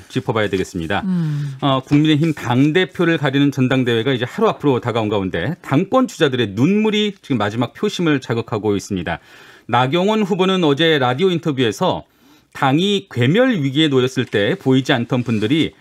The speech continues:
Speaker 1: 세월이 좋아지면 나타나서 내부 총질을 한다라고 말하면서 이렇게 울컥을 했습니다.
Speaker 2: 어.
Speaker 1: 그제 당 선관위 토론회에서도 눈시울을 붉혔었죠, 나경원
Speaker 2: 음.
Speaker 1: 후보는. 어, 이준석 후보는 천안함 생존 장병과 유족들을 만난 자리에서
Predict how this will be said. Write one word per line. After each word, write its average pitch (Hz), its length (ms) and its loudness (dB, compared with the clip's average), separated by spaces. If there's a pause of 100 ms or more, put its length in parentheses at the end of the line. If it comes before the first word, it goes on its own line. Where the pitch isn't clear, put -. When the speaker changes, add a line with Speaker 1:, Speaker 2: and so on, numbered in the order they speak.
(140)
Speaker 1:
세월이 247 500 0
좋아지면 156 560 0
나타나서 127 640 -2
내부 113 380 -2
총질을 185 420 -2
한다라고 117 680 0
말하면서 147 360 0
이렇게 110 160 -4
울컥을 117 520 -2
했습니다. 104 500 -2
Speaker 2:
어. 156 220 -8 (300)
Speaker 1:
그제 196 600 2
당 180 440 0
선관위 262 480 2
토론회에서도 165 1080 0
눈시울을 123 540 0
붉혔었죠, 101 640 -4
나경원 107 340 -2
Speaker 2:
음. - 20 -10
Speaker 1:
후보는. 85 300 -6 (600)
어, 139 200 2
이준석 240 540 2
후보는 185 480 2
천안함 226 460 2
생존 226 400 2
장병과 147 680 2
유족들을 208 440 -2
만난 156 300 2
자리에서 113 600 0